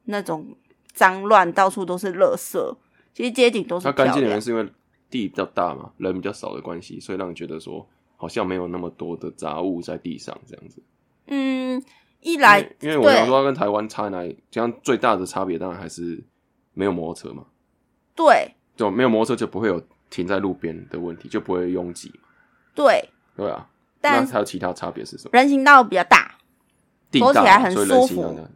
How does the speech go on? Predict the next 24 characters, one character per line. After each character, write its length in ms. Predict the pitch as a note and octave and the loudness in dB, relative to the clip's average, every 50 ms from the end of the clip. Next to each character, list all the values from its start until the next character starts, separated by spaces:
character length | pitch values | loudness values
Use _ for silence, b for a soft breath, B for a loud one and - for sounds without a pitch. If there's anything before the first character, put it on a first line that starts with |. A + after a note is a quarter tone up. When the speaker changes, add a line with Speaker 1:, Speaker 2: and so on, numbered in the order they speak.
| _ - | _ -4
Speaker 2:
行 220 | - - B2 C#3 | 0 2 4 4
人 140 | C#3 B2 A#2 A2+ | 4 4 2 2
友 100 | G2+ F#2+ | 0 -2
善？ 280 | F#2+ A#2 A2 G2 - _ _ _ _ _ _ _ | 0 -2 -2 -4 -4 _ _ _ _ _ _ _
Speaker 1:
行 320 | _ - - C4 B3+ C#4 C#4+ | _ -8 -4 -2 -2 0 2
人 160 | D4 C#4+ C#4 | 2 4 6
有， 160 | C4+ A#3 G#3+ | 6 6 6
超 320 | G#3+ - - - - C#4+ D#4 | 4 0 0 6 8 8 8
级 140 | C4+ B3 | 8 6
友 160 | A#3 A3+ C#4+ - | 6 6 6 8
善， 280 | - C4+ B3+ A3+ G#3+ | 8 6 6 6 6
我 220 | G#3 G#3 G#3 G#3 - b b b b b b | 6 4 4 4 4 b b b b b b
真 160 | - - D#4+ E4 | -6 -2 2 4
的 140 | E4 D4+ | 4 4
觉 240 | D4+ - A#3 A3 G3+ | 2 2 4 4 6
得 380 | G#3 A3 G#3+ G#3 G3+ G3 - _ _ _ _ _ _ _ _ _ | 8 8 10 10 8 6 4 _ _ _ _ _ _ _ _ _
美 180 | - F3+ F#3+ F#3 | -8 -6 -4 -2
国 140 | F#3 F#3+ G3 | -2 0 0
就 140 | G#3 G#3 | 0 -2
这 100 | F#3+ G#3 | -2 0
样， 140 | G3 F3+ E3+ E3+ | 0 0 0 -2
没 100 | E3+ E3+ | -2 -2
办 200 | F#3 F#3 F3 - | -2 -2 -2 -4
法， 360 | - - - - - - | -6 -8 -8 -8 -10 -12